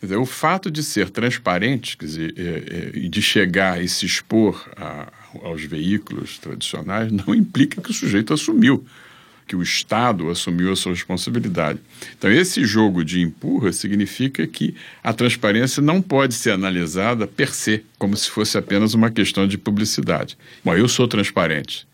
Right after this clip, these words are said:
e tomo a iniciativa de, obviamente, comunicar tudo que o meu governo fez de bom e deu certo. Quer dizer, claro que transparência implica em que você também tem que comunicar,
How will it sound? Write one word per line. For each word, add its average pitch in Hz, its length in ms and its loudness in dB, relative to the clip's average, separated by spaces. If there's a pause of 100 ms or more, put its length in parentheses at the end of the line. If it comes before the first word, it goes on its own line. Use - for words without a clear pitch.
(480)
e - 140 -14
tomo 110 300 0
a - 20 2
iniciativa 101 840 2
de, 90 400 4
obviamente, 92 920 2
comunicar 90 720 0
tudo 127 280 0
que 98 280 2
o 98 140 -2
meu 90 160 2
governo 87 340 0
fez 90 220 0
de 98 100 0
bom 87 260 0
e 92 60 2
deu 92 180 0
certo. - 500 -8 (720)
Quer - 60 -16
dizer, - 300 -12
claro 107 420 0
que - 120 -14
transparência 85 760 -4
implica 127 400 0
em 190 40 2
que 208 100 -4
você 202 300 0
também 143 340 4
tem 131 180 2
que - 120 -4
comunicar, 104 640 2